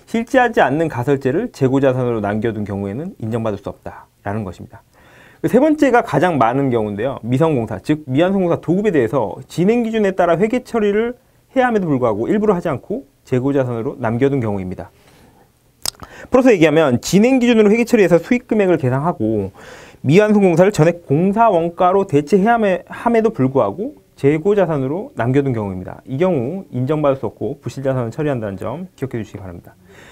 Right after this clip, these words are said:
그럼 이 진행률이 왜 중요한지 한번 살펴보도록 하겠는데요. 진행률. 진행률 계산은 이제 기본적으로 저희가 사실 기업 회계 기준은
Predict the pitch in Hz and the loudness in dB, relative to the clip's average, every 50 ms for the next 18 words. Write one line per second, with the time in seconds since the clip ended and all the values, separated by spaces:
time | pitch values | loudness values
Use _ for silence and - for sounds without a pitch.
0 | - - - - 240 214 185 185 185 - 208 214 254 285 285 277 262 220 156 151 | -20 -20 -4 0 2 2 2 2 2 2 2 2 4 4 4 4 4 6 6 4
1 | 160 156 156 147 151 165 165 160 143 117 120 123 135 135 135 131 120 117 104 78 | 4 2 0 0 0 2 2 2 0 0 0 0 0 0 0 0 0 -2 -4 -8
2 | - - _ _ _ _ - _ _ _ _ _ _ _ _ - - 180 175 214 | -12 -18 _ _ _ _ -20 _ _ _ _ _ _ _ _ -10 -8 -4 -2 0
3 | 190 165 143 127 123 - 165 160 143 113 101 104 107 104 98 - - - 160 180 | 0 0 0 -2 -2 -2 -4 -4 -4 -4 -4 -4 -6 -6 -10 -10 -2 2 2 4
4 | 165 131 110 98 - - - - - - - - - - _ _ - 202 240 294 | 4 4 2 2 0 -6 -14 -20 -20 -20 -20 -20 -20 -20 _ _ 2 2 4 4
5 | 294 302 294 285 277 240 - 180 165 196 196 185 180 185 170 143 123 135 135 127 | 4 4 4 4 4 4 4 6 6 6 4 4 2 2 2 4 4 6 6 4
6 | 127 123 - 151 170 190 180 175 151 131 120 120 123 131 113 107 92 - - - | 4 0 2 4 4 6 6 4 4 6 4 4 4 4 2 0 -2 -4 -6 -2
7 | - - 160 165 165 170 180 175 175 - - - 175 233 226 233 - 277 254 254 | 0 2 4 4 4 2 -2 -4 -6 -10 -2 2 2 2 2 2 2 2 2 2
8 | 220 208 185 160 143 131 123 135 143 123 110 101 85 - | 0 0 0 0 2 2 0 0 -2 -2 -4 -6 -8 -10